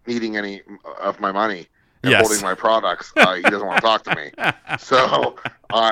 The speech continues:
Speaker 1: I guess it's time for a, another, uh, another shirt or something.
Speaker 2: Yes.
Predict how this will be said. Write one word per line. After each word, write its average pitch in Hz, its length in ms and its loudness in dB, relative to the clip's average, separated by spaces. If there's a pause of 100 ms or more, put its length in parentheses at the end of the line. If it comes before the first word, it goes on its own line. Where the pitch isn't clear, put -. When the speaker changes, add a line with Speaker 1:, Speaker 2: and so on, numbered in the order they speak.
Speaker 1:
I 113 120 2
guess 131 300 0
it's - 160 -6
time 113 280 -2
for 104 400 -2
a, 101 220 -4 (180)
another, 98 580 -2
uh, 80 320 -2 (300)
another 87 440 -8
shirt 98 360 -4
or 98 60 -8
something. 78 320 -14 (140)
Speaker 2:
Yes. 101 440 -6